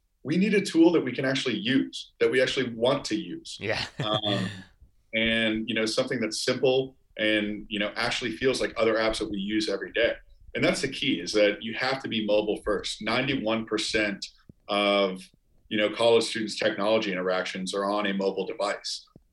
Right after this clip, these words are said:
Speaker 1: And so, you know, a, a platform that is mobile friendly is not gonna cut it. You have to be mobile first. You have to be an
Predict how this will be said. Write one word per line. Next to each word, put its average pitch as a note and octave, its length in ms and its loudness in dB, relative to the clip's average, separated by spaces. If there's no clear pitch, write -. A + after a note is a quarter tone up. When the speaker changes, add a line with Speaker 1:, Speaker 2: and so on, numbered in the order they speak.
Speaker 1:
And G#2 200 -4
so, G2 560 2
you G#2 120 -4
know, F#2+ 360 -2
a, G2 540 0
a G#2+ 120 0
platform B2+ 600 0
that G#2 140 4
is G2+ 160 -2
mobile G#2+ 260 2
friendly G2+ 600 0
is G2+ 180 -4
not G#2 320 -2
gonna F#2+ 180 -4
cut G2 220 -2
it. - 220 -8
You G2+ 140 -4
have A2 260 -2
to G#2 160 -2
be F#2+ 500 -2
mobile G#2 400 2
first. F#2+ 280 -2
You G2+ 100 -6
have G#2+ 200 -2
to G2 60 -10
be G2 200 -2
an F2+ 80 -4